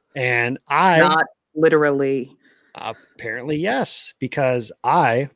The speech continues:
Speaker 1: microwave popcorn, and then I dump it in a bowl, and then I put some cheese on top of it, and then I melt that cheese on it. And apparently that has led to some looks of disgust. And I,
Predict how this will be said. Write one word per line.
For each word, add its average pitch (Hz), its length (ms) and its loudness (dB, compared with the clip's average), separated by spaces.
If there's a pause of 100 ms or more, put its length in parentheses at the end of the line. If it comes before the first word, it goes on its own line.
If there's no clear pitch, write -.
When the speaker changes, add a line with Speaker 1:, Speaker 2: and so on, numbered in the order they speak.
Speaker 1:
microwave 147 580 0
popcorn, 120 540 -6 (920)
and 113 100 -8
then 113 80 -6
I 117 60 -2
dump 110 240 -6
it 143 80 0
in 156 80 2
a 160 40 0
bowl, 123 400 -4 (680)
and 120 120 -6
then 120 80 -6
I 120 60 -4
put - 160 -4
some 117 120 -8
cheese 185 240 -4
on 120 120 0
top 104 260 -6
of 104 100 -10
it, 131 200 -6
and 131 100 -6
then 127 80 -6
I 120 80 -6
melt 190 300 -2
that 151 180 0
cheese 185 260 -2
on 95 160 -10
it. - 120 -18 (1300)
And 127 520 -4
apparently 190 760 2
that 139 220 2
has 131 200 -2
led 127 260 -2
to 123 200 -6
some 110 380 -6
looks 127 260 -4
of 107 100 -6
disgust. 113 600 -4
And 113 340 -12
I, 135 120 -14